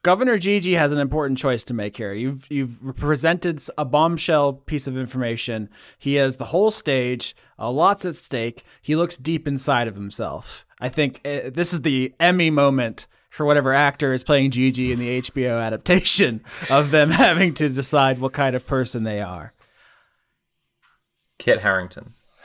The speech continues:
Speaker 1: <laughs> And Governor Gigi says, "Assembled Gridelians, an important piece of information has just been brought to my attention, and you all deserve to know. The legitimacy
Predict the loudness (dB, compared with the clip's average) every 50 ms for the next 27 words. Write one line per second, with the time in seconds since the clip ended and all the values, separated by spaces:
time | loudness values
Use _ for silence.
0 | -20 -20 -20 -20 -20 -20 -10 -8 -6 0 0 2 2 4 4 4 4 4 2 0
1 | -2 -8 -14 -14 -18 -20 -20 -20 -20 -20 -20 -20 -16 -4 0 0 2 4 4 2
2 | 4 4 2 2 2 2 2 0 0 0 0 2 2 4 4 4 2 0 -2 -8
3 | -14 _ _ _ _ _ _ _ _ _ _ _ _ _ _ _ _ _ -8 -2
4 | 2 4 4 4 6 4 2 4 4 4 4 6 6 6 6 6 4 2 0 -2
5 | -6 -12 -16 -18 -20 -20 _ _ _ _ -6 -2 -2 2 4 4 6 6 4 4
6 | 4 2 2 4 4 2 2 2 0 2 2 4 4 2 2 0 -2 -2 -2 -2
7 | -4 -4 -4 -4 -2 0 4 4 4 4 4 2 2 2 4 4 2 2 0 0
8 | -2 -2 -2 -4 -6 -8 -10 -12 -16 _ _ _ _ _ _ _ _ _ -4 0
9 | 2 4 6 6 6 6 4 2 4 6 6 6 6 4 2 2 4 4 6 6
10 | 6 4 2 0 -6 -14 _ _ _ _ _ _ _ _ _ _ -20 -20 -18 -18
11 | -18 -20 -20 -20 -20 -20 _ _ _ _ _ _ _ _ _ _ _ _ -2 4
12 | 6 6 8 6 6 4 4 4 4 6 4 4 4 2 2 2 2 2 2 0